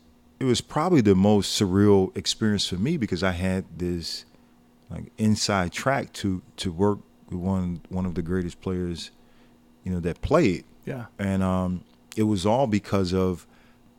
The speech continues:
Speaker 1: you have to earn respect.
Speaker 2: Mm-hmm.
Speaker 1: And that's kind of, the, if you look at the mantra from an old school basketball, that's what it, that's what it was, right? You know, you have to earn respect before you actually get respect.
Speaker 2: Mm-hmm.
Speaker 1: And that game gave me that respect.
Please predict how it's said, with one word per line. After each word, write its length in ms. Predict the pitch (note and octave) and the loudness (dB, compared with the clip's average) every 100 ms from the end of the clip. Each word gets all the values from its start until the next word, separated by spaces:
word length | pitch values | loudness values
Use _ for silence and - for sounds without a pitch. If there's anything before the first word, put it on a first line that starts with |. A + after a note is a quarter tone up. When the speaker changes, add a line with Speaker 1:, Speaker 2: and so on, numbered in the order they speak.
| - | -2
Speaker 1:
you 120 | G2+ | 0
have 140 | G2+ - | 2 2
to 60 | |
earn 240 | G2 G2+ F#2+ | 0 2 0
respect. 520 | E2 - - E2+ - | -2 -4 -4 -4 -4
Speaker 2:
Mm-hmm. 180 | G#2+ G#2+ | -6 0
Speaker 1:
And 100 | G#2+ | 0
that's 140 | B2 | 0
kind 180 | - D#3 | -2 -4
of, 100 | C#3+ | -2
the, 280 | B2 - A2 | -4 -4 -6
if 100 | G2 | -4
you 60 | |
look 160 | G2+ G2+ | -4 -4
at 60 | F2+ | -4
the 60 | |
mantra 400 | E2+ F#2+ F2+ F2+ | -2 -2 -2 -6
from 220 | - F2+ | -4 -4
an 60 | D#2+ | 0
old 240 | F#2 G2+ | 2 2
school 180 | - F#2 | 0 -6
basketball, 540 | D#2 F2 G#2+ - D2+ C#2+ | -4 -4 -4 -4 -8 -8
that's 280 | F#2+ - | -10 -8
what 140 | A#2 G#2+ | -4 0
it, 160 | F2+ - - _ _ - | 0 -2 -20 _ _ -20
that's 160 | - | -8
what 120 | A2 | -4
it 100 | F2 | -2
was, 460 | C#2 D#2 G#2 C#2 - | -2 0 0 0 -8
right? 320 | C2+ F2+ A3 - _ _ _ _ _ _ _ _ - | -8 -6 -6 -10 _ _ _ _ _ _ _ _ -2
You 80 | F#2 | 0
know, 280 | F#2 F#2 F2+ | 0 -2 -4
you 380 | F2 F2+ A#2 A#2+ | -6 -2 2 2
have 140 | A2 | 2
to 140 | F#2+ F#2 | -2 -2
earn 440 | G2+ G#2+ A2 G#2+ F2+ | 0 2 4 2 -2
respect 640 | F2+ - - G2+ F2 - | -2 -2 0 0 -2 -6
before 480 | E2+ E2 - G2+ F#2+ | -10 -10 -4 0 0
you 300 | F#2 G2 F#2 | 2 0 0
actually 400 | F#2 F#2 - F#2+ | -2 -4 -4 -4
get 240 | E2+ A2+ - | 2 2 2
respect. 540 | F#2 D#2+ - D#2+ - | -6 -6 -6 -8 -10
Speaker 2:
Mm-hmm. 320 | G#2+ C3+ A#2+ A2 - - - - | -10 -6 -6 -8 -12 -20 -12 0
Speaker 1:
And 140 | G2 | 4
that 160 | G#2 E2 | 4 4
game 460 | G#2 C3+ B2 G#2+ - _ _ - E2+ | 4 6 4 2 -2 _ _ -12 0
gave 260 | G2+ G#2 | 2 4
me 160 | G2+ G2 | 4 4
that 180 | F#2 E2+ | 4 0
respect. 580 | D#2+ - C3 A#2+ - | -2 -4 -2 -2 -4